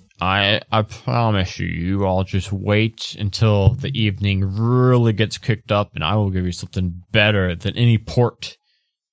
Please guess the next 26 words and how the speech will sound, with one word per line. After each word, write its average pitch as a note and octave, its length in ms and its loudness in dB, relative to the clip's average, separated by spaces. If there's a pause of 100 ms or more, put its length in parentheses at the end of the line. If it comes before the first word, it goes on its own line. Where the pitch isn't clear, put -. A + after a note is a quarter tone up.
(140)
you've E2+ 280 -8
ever F#2+ 220 -2
had F2+ 420 -2
in F#2+ 120 0
your A2 180 2
lives. F2 580 0 (360)
Just, A#2 360 0
um, A2+ 440 2 (120)
I A2+ 80 2
need A#2+ 180 2
to A#2 60 2
make A#2+ 260 4
my G#2+ 80 0
rounds C3+ 800 -2
here, G2+ 500 -2 (520)
but D#3 460 2 (500)
I F#2+ 100 -2
do C3 280 0
have B2 160 2
to - 100 -6
ask, A2 280 0
just, - 320 -4
um, F2 500 -4 (360)
stay - 360 -2 (100)
out B2 240 2 (120)
of G#2 460 2